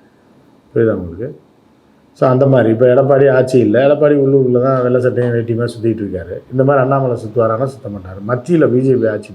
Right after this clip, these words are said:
புடுங்கிட்டு போயிடுச்சு அப்படின்னா, கலைச்சு விட்டாங்கன்னா வெளியே நடமாடுறதே கஷ்டம் அண்ணாமலைலாம். ஆனா மித்த கட்சி தலைவர்கள் இப்ப சீமான்லாம் நடமாடிட்டு தான் இருப்பாப்புல.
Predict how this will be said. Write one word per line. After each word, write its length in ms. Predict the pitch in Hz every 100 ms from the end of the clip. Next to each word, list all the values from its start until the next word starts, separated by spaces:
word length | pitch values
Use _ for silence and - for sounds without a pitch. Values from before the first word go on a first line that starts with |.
| 107
புடுங்கிட்டு 260 | 113 117 101
போயிடுச்சு 260 | 98 -
அப்படின்னா, 480 | 85 80 78 - - - _ _ _ _ _
கலைச்சு 260 | 131 135 135
விட்டாங்கன்னா 640 | 104 98 85 90 117 131 - _ _ _ _ _ _ _ _ _ _ -
வெளியே 340 | 120 175 202
நடமாடுறதே 680 | 147 135 180 175 156 151 143
கஷ்டம் 340 | 107 - 107 - _ -
அண்ணாமலைலாம். 560 | 107 101 90 82 - _ _ _ _ _ _ _ _ _ _ _ _ _ _ _ _ _
ஆனா 140 | - 156
மித்த 260 | 151 143
கட்சி 240 | 156 156 156
தலைவர்கள் 380 | 143 143 143 135
இப்ப 120 | 139
சீமான்லாம் 760 | 143 147 143 139 151 139 131
நடமாடிட்டு 400 | 131 131 131 120
தான் 160 | 117 113
இருப்பாப்புல. 360 | 104 90 92